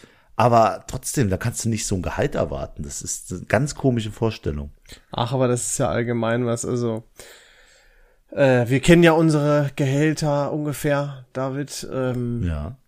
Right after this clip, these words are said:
Speaker 2: und uns geht's schon sehr gut. Also wir gehören zu den oberen, äh, Prozent für unser Alter, das muss man schon sagen. Die, ich, was, was auch mal wieder krass ist, viele Leute haben,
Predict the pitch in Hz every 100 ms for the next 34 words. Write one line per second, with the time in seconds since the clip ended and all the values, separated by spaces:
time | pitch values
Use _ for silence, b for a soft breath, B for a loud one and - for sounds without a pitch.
0 | _ - _ _ - 135 131 147 135 165
1 | 151 - 156 143 135 151 156 147 - -
2 | - 123 123 123 131 143 143 147 139 -
3 | 139 139 139 139 160 151 151 147 147 143
4 | 143 139 120 85 - - - - 139 131
5 | - - 160 147 - 143 139 127 135 143
6 | 120 113 - 131 139 123 - 131 127 131
7 | 123 139 156 b b b - 135 160 147
8 | - 156 143 131 147 165 196 202 185 175
9 | - 180 165 - 180 160 165 151 151